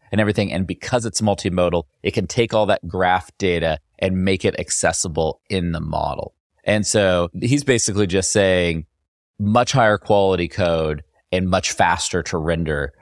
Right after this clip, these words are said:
with Google Gemini slash Google Bard and versus Chat G P T. So I thought this was very interesting to show some of the technical prowess of Bard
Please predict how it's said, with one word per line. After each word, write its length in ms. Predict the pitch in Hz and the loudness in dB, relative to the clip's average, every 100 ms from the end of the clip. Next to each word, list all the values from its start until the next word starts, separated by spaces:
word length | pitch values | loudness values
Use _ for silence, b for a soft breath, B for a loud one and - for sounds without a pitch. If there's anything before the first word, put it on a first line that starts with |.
| b | b
with 400 | 87 87 80 - _ _ _ _ - | -2 -2 -2 -14 _ _ _ _ -4
Google 220 | 95 90 | -2 -2
Gemini 760 | 78 85 85 80 78 78 80 90 - - - | 0 0 0 0 0 -2 -4 -8 -18 -12 -10
slash 320 | - 90 82 - | -2 0 0 -4
Google 240 | 82 85 | -8 -6
Bard 440 | 78 78 76 73 - _ _ _ 87 | -2 0 -2 -4 -10 _ _ _ -2
and 320 | 85 78 71 92 | 0 -2 -4 -2
versus 400 | 90 78 78 - | -2 -2 -6 -4
Chat 260 | - - | -4 -4
G 140 | - 71 | -8 -8
P 100 | 78 | -8
T. 220 | - - | -10 -4
So 120 | - | 0
I 60 | 110 | 0
thought 200 | 123 - | 0 -2
this 340 | 139 139 - - | -2 0 -2 -8
was 640 | 101 90 92 87 82 - - _ _ _ | -4 0 2 0 -2 -6 -10 _ _ _
very 300 | - 131 143 | -2 0 2
interesting 500 | - 120 113 107 113 | 0 -2 -2 0 0
to 60 | 95 | 0
show 180 | - 107 | 0 0
some 300 | - 113 101 | 0 -2 -2
of 60 | |
the 100 | - | -6
technical 640 | - - 165 - 143 - 98 | -8 -2 -2 -2 -4 -2 -4
prowess 680 | - 98 87 85 78 - - _ _ - | 0 2 4 2 0 -4 -8 _ _ 0
of 340 | 92 87 80 | 2 2 0
Bard 440 | 90 85 80 80 | 2 4 2 -2